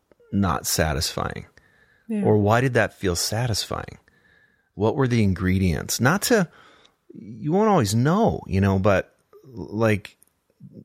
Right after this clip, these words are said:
Speaker 1: pausing to notice what just happened and,
Speaker 2: Mm.
Speaker 1: and what it, what it elicited in you and what you wanna bring forward, you know, through that for the rest of your life seems to me to be a wise way of living,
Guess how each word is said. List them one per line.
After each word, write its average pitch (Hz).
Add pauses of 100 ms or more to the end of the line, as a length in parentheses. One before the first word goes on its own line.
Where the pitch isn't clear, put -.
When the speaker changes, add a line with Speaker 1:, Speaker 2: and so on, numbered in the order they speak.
Speaker 1:
pausing 113 (720)
to 101
notice 92 (100)
what 95
just 90
happened -
and, 87 (120)
Speaker 2:
Mm. 90
Speaker 1:
and 87
what 95
it, 90
what 101
it 98
elicited 87
in 92
you 58 (480)
and 85
what 92
you 101
wanna 98
bring 92
forward, 87 (280)
you 76
know, 82
through 104
that 85
for -
the 80
rest 87
of 82
your 90
life 82 (600)
seems 104
to 107
me 98
to 92
be 90
a 90
wise 85
way 82
of 80
living, 65